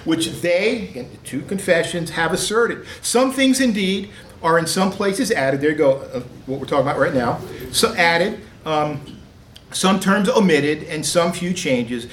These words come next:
but these alterations are of that nature as we need not doubt any charge of suspicion of unsoundness in the faith from any of our brethren upon account of them."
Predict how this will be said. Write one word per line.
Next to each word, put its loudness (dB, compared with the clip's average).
but 0
these 2
alterations 2
are 2
of 2
that 2
nature -2
as -2
we -2
need -2
not 0
doubt 2
any 0
charge 4
of -2
suspicion 0
of -2
unsoundness 0
in -4
the -2
faith -2
from -4
any 2
of 0
our 4
brethren 0
upon -6
account -8
of -10
them." -16